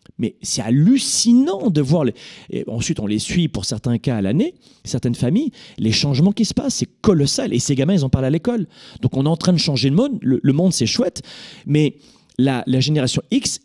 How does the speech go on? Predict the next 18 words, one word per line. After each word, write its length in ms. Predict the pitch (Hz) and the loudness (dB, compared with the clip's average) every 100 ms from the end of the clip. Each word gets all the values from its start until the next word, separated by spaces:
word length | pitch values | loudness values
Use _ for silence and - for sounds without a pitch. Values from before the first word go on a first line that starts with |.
| - | -6
est 60 | |
plus 240 | - - 226 | -2 0 0
difficile 600 | 233 202 202 - - 269 | 0 -2 -4 -6 -4 -4
à 60 | |
coacher 380 | - 143 - 117 _ _ _ | -4 -4 -4 -4 _ _ _
parce 180 | 143 135 | -10 -6
qu'elle, 320 | - 175 147 | -2 0 -2
elle 140 | - 131 | 0 0
a 40 | |
été 420 | 127 - 208 262 | 0 0 2 2
livrée 320 | 170 143 143 240 | 2 2 2 2
à 80 | |
elle-même. 720 | 165 147 160 254 311 208 107 80 _ _ _ _ _ | 2 4 4 4 2 0 -2 -4 _ _ _ _ _
Elle, 120 | 117 113 | -6 -4
elle 100 | 131 | -2
devait 200 | 120 143 | 2 2
travailler 280 | 214 139 127 | 2 0 0
seule. 420 | 120 - - 175 | 0 0 0 0